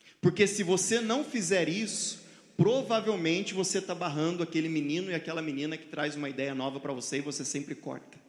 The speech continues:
Esse menino e essa menina que você talvez esteja cortando até agora é a pessoa que poderia estar salvando o seu negócio pra daqui a cinco anos.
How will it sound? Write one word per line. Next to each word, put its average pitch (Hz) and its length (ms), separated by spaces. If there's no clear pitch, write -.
Esse 147 240
menino 165 320
e 156 40
essa 156 200
menina 139 340
que 135 80
você 131 240
talvez 131 360
esteja 127 200
cortando 131 440
até 147 160
agora 135 440
é - 80
a 135 60
pessoa 147 380
que - 100
poderia 135 420
estar 131 220
salvando 131 480
o 127 40
seu 139 180
negócio 135 460
pra 127 120
daqui 127 220
a 120 40
cinco 123 360
anos. - 360